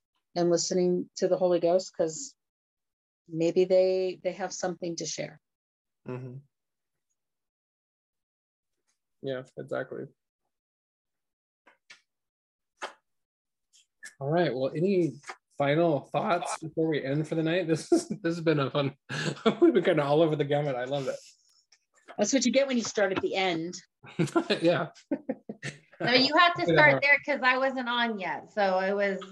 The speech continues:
Speaker 3: there was a reason.
Speaker 2: <laughs> Yep. Exactly. But yeah, next week with, with prayer and everything, let me throw the schedule up on the screen again just to, um,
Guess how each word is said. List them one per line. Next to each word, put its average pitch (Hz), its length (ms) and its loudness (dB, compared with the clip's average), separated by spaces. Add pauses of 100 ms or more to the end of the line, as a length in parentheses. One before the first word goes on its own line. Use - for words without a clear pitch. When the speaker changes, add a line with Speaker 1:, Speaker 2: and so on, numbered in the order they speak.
Speaker 3:
there 233 120 4
was 233 140 4
a 220 80 4
reason. 156 480 -8 (320)
Speaker 2:
<laughs> - 260 -8
Yep. 139 200 -4 (600)
Exactly. - 540 -14 (2000)
But 139 100 0
yeah, 143 320 0
next 156 280 0
week 175 240 4
with, 131 300 0
with - 180 -12
prayer 156 200 0
and 156 80 0
everything, 151 260 -2
let 151 100 -4
me 156 60 2
throw 143 180 -4
the 127 80 -4
schedule 139 360 -2
up 135 100 0
on 131 100 -2
the 127 80 -4
screen 135 460 -6
again 135 520 -6
just - 180 -14
to, - 240 -8 (2250)
um, 139 600 -4